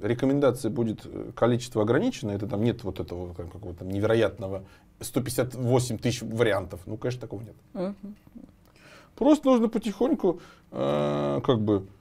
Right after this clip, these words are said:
Speaker 1: откладывать чуть-чуть денежек.
Speaker 2: Правильный ответ: подушку безопасности надо создавать.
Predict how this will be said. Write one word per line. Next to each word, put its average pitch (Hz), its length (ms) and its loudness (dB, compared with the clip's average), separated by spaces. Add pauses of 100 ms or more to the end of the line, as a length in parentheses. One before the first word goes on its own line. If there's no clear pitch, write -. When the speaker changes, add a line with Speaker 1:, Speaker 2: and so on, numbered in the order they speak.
(880)
Speaker 1:
откладывать 240 720 2
чуть-чуть 165 340 -4
денежек. 127 420 -2
Speaker 2:
Правильный 214 580 6
ответ: 233 320 -2
подушку 202 460 0
безопасности 190 760 0
надо 214 340 0
создавать. 190 720 2